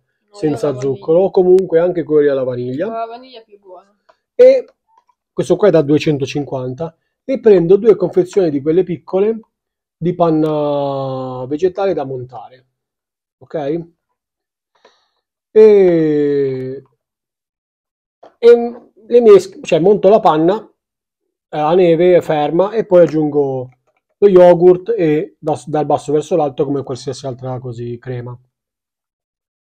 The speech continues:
Speaker 2: E questa è la base, basta, ok? Poi volendo c'è anche chi, <clears throat> tanto mia moglie mangia, c'è anche chi fa la crema pasticcera,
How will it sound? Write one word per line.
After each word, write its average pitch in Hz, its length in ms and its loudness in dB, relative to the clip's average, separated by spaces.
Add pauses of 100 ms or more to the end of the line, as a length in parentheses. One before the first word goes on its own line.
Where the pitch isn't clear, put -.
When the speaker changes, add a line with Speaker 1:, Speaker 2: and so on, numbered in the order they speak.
(120)
Speaker 2:
E 208 80 2
questa 214 440 4
è 175 80 -6
la 160 100 -2
base, 135 340 -4
basta, 139 480 -8 (320)
ok? 175 460 -4 (960)
Poi 226 180 8
volendo 240 400 6
c'è 180 160 2
anche 170 380 2
chi, 170 440 -2 (380)
<clears throat> - 20 -20
tanto - 1400 -20
mia 131 120 -8
moglie 127 240 -8
mangia, 143 400 -8 (680)
c'è - 180 0
anche 170 300 2
chi 147 140 -6
fa 147 140 -8
la 143 100 -8
crema 135 220 -8
pasticcera, 180 840 -2